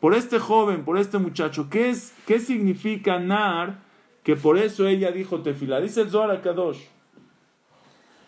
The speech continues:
Hava lele meimar el haben azeit palalti. Tenía que haber dicho el haben azeit. Dice el Amra Haná, dijo Haná, Yeiratzon, que sea la voluntad frente a Hashem.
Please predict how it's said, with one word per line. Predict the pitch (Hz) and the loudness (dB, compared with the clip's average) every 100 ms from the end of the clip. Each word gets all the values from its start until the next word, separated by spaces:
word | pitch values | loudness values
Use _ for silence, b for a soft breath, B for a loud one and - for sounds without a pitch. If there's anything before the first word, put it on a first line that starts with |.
| - | 0
Hava | 180 294 294 277 | 4 6 6 6
lele | 254 262 | 6 4
meimar | 254 262 277 240 226 | 0 -2 0 2 4
el | 214 | 4
haben | 208 208 311 349 | 4 4 4 2
azeit | 269 185 165 151 | -2 0 -2 -2
palalti. | 131 123 113 135 | -4 -2 -4 -6
Tenía | 165 294 | -2 0
que | 285 | 2
haber | 285 | 0
dicho | 277 | 0
el | 247 | 0
haben | 226 208 220 | 0 0 -2
azeit. | 185 135 120 | -4 -6 -4
Dice | 226 233 233 | -2 0 2
el | 214 | 2
Amra | 202 220 247 | 2 0 0
Haná, | 233 226 226 220 | -2 0 0 -2
dijo | 233 233 226 | -2 -2 -2
Haná, | 208 202 202 135 - _ b b b b b b | -2 -2 -4 -6 -14 _ b b b b b b
Yeiratzon, | 147 175 190 185 - 240 240 240 226 - _ | 4 4 4 0 2 2 4 2 -4 -8 _
que | 175 165 | -4 -2
sea | 185 214 214 | 0 0 0
la | 202 190 | 0 2
voluntad | 185 180 170 202 208 | 0 -4 -4 -2 -2
frente | 202 190 165 175 | -4 -4 -2 -2
a | |
Hashem. | 156 143 151 123 104 | -2 -4 -6 -6 -10